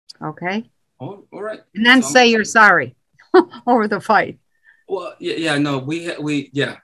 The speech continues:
Speaker 2: we have, I love her, but, you know, we've never really lived with each other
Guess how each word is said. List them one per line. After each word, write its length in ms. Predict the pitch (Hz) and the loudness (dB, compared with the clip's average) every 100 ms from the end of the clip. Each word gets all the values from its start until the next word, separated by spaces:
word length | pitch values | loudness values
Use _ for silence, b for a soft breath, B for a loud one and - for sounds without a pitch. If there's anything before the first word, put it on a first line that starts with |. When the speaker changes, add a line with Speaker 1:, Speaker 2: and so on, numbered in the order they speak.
| - | -10
Speaker 2:
we 140 | 147 | -8
have, 340 | 151 156 139 120 _ _ _ | -8 -8 -8 -10 _ _ _
I 80 | 139 | -4
love 200 | 151 147 | -2 -2
her, 240 | 131 127 - _ | -4 -8 -14 _
but, 220 | 127 117 | -10 -8
you 60 | 131 | -8
know, 80 | 120 | -6
we've 180 | 139 | -4
never 240 | 147 160 147 | -4 -4 -2
really 240 | 135 127 | -4 -6
lived 180 | 117 113 | -8 -12
with 100 | 123 | -16
each 100 | - | -18
other 180 | 123 - | -20 -20